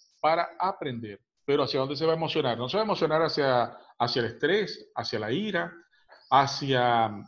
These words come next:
este, la preocupación por el futuro que aún no existe, la ansiedad, la depresión. No, no, no, no, no. El docente entonces tiene una gran responsabilidad cuando está frente al salón de clase,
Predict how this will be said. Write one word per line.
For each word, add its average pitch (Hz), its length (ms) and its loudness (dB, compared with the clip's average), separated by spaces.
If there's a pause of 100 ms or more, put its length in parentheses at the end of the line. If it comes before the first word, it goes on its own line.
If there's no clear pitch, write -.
este, 135 320 -2
la 139 180 4
preocupación 139 840 -2 (400)
por 127 460 2
el 143 140 0
futuro 147 440 0
que 135 100 2
aún 131 180 2
no 139 80 -4
existe, 151 580 -6 (240)
la 131 200 4
ansiedad, 127 600 2 (280)
la 139 160 4
depresión. 127 640 0
No, 151 140 2
no, 131 140 0
no, 113 120 -2
no, 104 120 -6
no. 117 340 -6 (920)
El 131 480 -2
docente 156 540 -2
entonces 196 320 -2
tiene 160 340 -2
una 113 320 -6
gran 160 260 0
responsabilidad 151 840 -2
cuando 101 240 -8
está 160 240 2
frente 147 420 0
al 107 80 -4
salón 120 220 -6
de 180 120 -4
clase, 131 360 -2